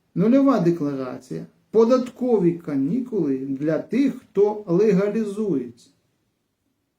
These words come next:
Справедливе правозастосування. Не карати малий бізнес, як вони це роблять, для того, щоб поставити галочку,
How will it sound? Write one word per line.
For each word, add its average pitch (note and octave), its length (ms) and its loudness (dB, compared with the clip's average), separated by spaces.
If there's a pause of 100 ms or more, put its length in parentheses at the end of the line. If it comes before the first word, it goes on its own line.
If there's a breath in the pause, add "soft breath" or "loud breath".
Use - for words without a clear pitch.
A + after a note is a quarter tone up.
(1040)
Справедливе A#3+ 720 2
правозастосування. A3 1400 0 (580)
Не F#3+ 180 2
карати A3 540 -2
малий F#3+ 300 0
бізнес, D#3 540 -2
як D3+ 140 -8
вони D#3+ 180 -4
це - 200 -12
роблять, C#3+ 400 -2
для C#3+ 100 -4
того, D#3+ 260 -2
щоб - 160 -8 (260)
поставити D3+ 640 -6
галочку, - 480 -14